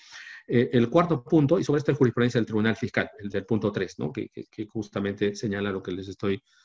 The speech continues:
les estoy indicando. Eh, y el punto cuatro tiene que ver, mm, más, tiene que ver más con un tema de I G B, que es el, el posponer o el aplazar cronogramas de pagos, ¿no?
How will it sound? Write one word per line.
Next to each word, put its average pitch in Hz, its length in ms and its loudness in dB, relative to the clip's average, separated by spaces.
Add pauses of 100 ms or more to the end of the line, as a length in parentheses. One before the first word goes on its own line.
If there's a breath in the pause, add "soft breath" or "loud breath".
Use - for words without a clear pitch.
(160 soft breath)
les 110 180 -6
estoy 107 240 -2
indicando. 104 540 2 (580 loud breath)
Eh, 120 420 4
y 127 140 4
el 113 320 2
punto 170 260 2
cuatro 160 520 2
tiene 139 240 2
que 131 100 4
ver, 127 300 4 (640)
mm, 117 280 4 (100)
más, 127 380 4 (160)
tiene 143 160 2
que 131 80 6
ver 127 100 4
más 131 180 2
con 123 120 2
un 131 140 2
tema 131 200 4
de 120 80 4
I 123 60 2
G - 100 0
B, 113 240 4 (1120)
que 113 200 2
es 113 140 -4
el, 113 300 0
el 107 160 2
posponer 120 640 4
o 110 120 4
el 104 200 2
aplazar 120 540 0
cronogramas 107 600 0
de 98 80 -4
pagos, - 500 -4
¿no? 156 240 -4